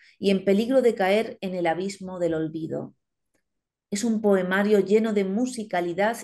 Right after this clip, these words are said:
y de imágenes poderosas y metáforas, así como de muchos silencios, y también tiene su lado romántico. En el año mil novecientos treinta y nueve,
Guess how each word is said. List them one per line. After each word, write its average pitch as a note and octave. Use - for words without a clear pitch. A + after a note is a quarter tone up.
y G3
de F3
imágenes G3+
poderosas G3+
y F#3+
metáforas, F3+
así G3+
como G3+
de E3+
muchos G3
silencios, -
y F3
también E3
tiene E3+
su D#3+
lado D3+
romántico. -
En F#3
el G3+
año B3+
mil D4
novecientos C4
treinta A3
y G3+
nueve, B3+